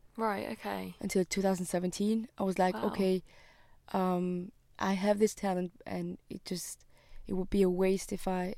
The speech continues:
Speaker 2: if I don't use it." And, um, I think I'm just gonna try it out. Because so far, I, I've never really took the time to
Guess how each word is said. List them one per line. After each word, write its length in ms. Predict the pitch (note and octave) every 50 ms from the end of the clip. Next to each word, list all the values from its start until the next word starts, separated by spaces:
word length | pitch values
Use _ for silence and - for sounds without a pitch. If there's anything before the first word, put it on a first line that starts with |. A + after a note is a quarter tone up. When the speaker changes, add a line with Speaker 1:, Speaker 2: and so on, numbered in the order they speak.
| - -
Speaker 2:
if 140 | - - - G#3
I 40 |
don't 140 | G3 G3 F#3+
use 280 | F#3 F#3+ G3 G3 F3+ F#3
it." 180 | G3 G3+ - - - - - - - - - - - - - - - - - - -
And, 540 | F#3+ F3+ F3+ F3+ F3+ F3+ F3 F3+ F3+ F3
um, 580 | F3 F3 F3 F3 F3 F3 F3 F3 F3 E3+ D#3+ D#3+ - - - - - - _ - - - - - - - - - _ _ - _ - - - - - _ _ - _ - -
I 80 | -
think 220 | - - A3 G3+ G3
I'm 100 | F#3+ F#3+
just 200 | - F3 - -
gonna 340 | - F3+ F3 F3 F3 F#3 -
try 280 | - - F#3+ F3+ F3+
it 60 | F3
out. 300 | F3 F#3+ A#3 B3 - - - - _ - - - - - - - - - - -
Because 280 | - G#3+ A#3 A3 G3+ -
so 220 | - - C#4 C#4
far, 340 | A#3 - G#3+ G#3 G#3 G3+ -
I, 260 | - G#3+ G3+ - -
I've 120 | G3+ F#3+ F#3
never 420 | G3 G3 G3 G3 G#3 G3+ G3 F#3+ - - -
really 260 | G3+ G3 G3 F#3+ - -
took 240 | - - G#3 - -
the 100 | - F#3
time 460 | - - - F#3+ F#3+ G3 F#3+ F#3+ F#3 F3+ - -
to 320 | - F#3 F3+ F3 F3 D#3+